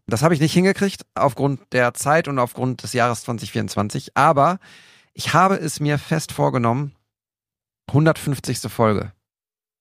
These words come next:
Ich weiß nicht, wann sie, äh, sein wird. Wahrscheinlich irgendwann im, im Sommer oder Sch-, Spätsommer oder Herbst. Aber dann ist genau das, was ich jetzt gerade gesagt habe, das Ziel. Ich möchte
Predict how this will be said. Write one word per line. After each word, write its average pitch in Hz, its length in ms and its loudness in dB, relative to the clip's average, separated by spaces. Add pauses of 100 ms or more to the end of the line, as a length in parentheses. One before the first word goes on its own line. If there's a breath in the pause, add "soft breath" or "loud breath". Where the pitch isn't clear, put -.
(480)
Ich 107 100 0
weiß 156 200 2
nicht, 120 140 -2
wann 156 200 2
sie, 185 300 0
äh, - 260 -4
sein 151 300 2
wird. 180 260 0 (100)
Wahrscheinlich 113 680 0
irgendwann 131 480 0
im, 120 380 -4 (440)
im 104 160 2
Sommer 120 440 2
oder 107 280 0
Sch-, - 160 -10 (280)
Spätsommer 127 640 2
oder 98 160 2
Herbst. 120 500 -2 (500 loud breath)
Aber 160 520 2 (420)
dann 143 340 2
ist 135 160 -10
genau 175 240 2
das, 196 180 0
was 175 140 -2
ich 147 80 -8
jetzt 160 160 -2
gerade 143 220 0
gesagt 131 380 0
habe, 107 320 0 (1080)
das 123 280 0
Ziel. 98 360 -2
Ich 110 140 -10
möchte 156 480 2